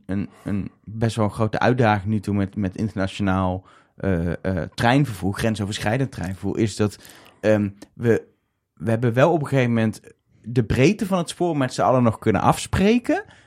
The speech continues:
Dat we dat misschien gelijk moeten trekken, maar daar hield het voor mijn gevoel een beetje op. De ene heeft zoveel volt op de bovenleiding staan, dan zoveel. Ehm, eh, de ene heeft dit beveiligingssysteem, de ander dat. Ehm, ieder land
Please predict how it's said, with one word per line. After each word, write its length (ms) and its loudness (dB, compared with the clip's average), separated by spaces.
Dat 200 -2
we 80 0
dat 160 2
misschien 280 2
gelijk 300 4
moeten 180 -2
trekken, 240 -6
maar 100 0
daar 80 -2
hield 180 -2
het 120 -6
voor 120 0
mijn 120 0
gevoel 240 -2
een 60 0
beetje 260 0
op. 240 2
De 80 0
ene 280 2
heeft 240 -4
zoveel 360 0
volt 360 -4
op 100 -12
de 60 -8
bovenleiding 600 0
staan, 300 -8
dan 240 0
zoveel. 640 4
Ehm, 420 -4
eh, 160 -2
de 60 0
ene 220 4
heeft 180 2
dit 120 0
beveiligingssysteem, 640 -2
de 60 -4
ander 180 0
dat. 300 0
Ehm, 360 4
ieder 240 2
land 420 0